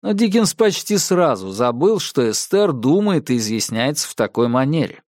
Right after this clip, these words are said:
Немного погодя, Эстер при описании самых простых сцен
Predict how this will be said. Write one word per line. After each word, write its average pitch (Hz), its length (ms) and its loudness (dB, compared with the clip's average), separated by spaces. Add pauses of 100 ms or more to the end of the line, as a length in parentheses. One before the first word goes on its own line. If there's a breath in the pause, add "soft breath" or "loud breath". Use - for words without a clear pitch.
(640)
Немного 233 400 0
погодя, 147 760 2
Эстер 175 380 0
при 113 180 -2
описании 143 560 0
самых 226 440 -2
простых - 480 -2
сцен 190 420 -2